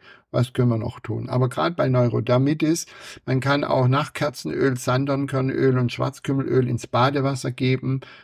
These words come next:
reinsetzen. Es zieht durch die Wärme wunderbar in die oberste Hautschicht, macht verhärtete Stellen wieder weich.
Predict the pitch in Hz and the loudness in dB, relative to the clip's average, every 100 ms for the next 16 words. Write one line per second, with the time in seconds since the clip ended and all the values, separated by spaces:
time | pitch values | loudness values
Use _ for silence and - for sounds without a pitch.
0 | _ - 120 135 135 135 123 - 131 131 | _ 0 2 2 2 0 -2 -2 -2 -2
1 | 135 - _ - 123 - - 147 156 143 | -2 -6 _ -12 -12 -8 0 2 2 2
2 | 123 - 113 120 120 127 123 120 143 139 | 2 2 2 2 2 2 2 2 2 2
3 | 131 123 123 120 - 120 120 - 110 117 | 2 2 2 2 0 -2 -2 -2 -2 2
4 | 127 123 135 123 - 127 123 - - - | 0 0 -4 -4 -2 -4 -4 -12 -20 -20
5 | _ _ _ - - 120 95 135 139 139 | _ _ _ -6 0 2 4 2 2 2
6 | 139 127 - 127 127 120 117 113 107 113 | 0 0 0 2 4 4 2 0 0 0
7 | 151 165 | -2 -4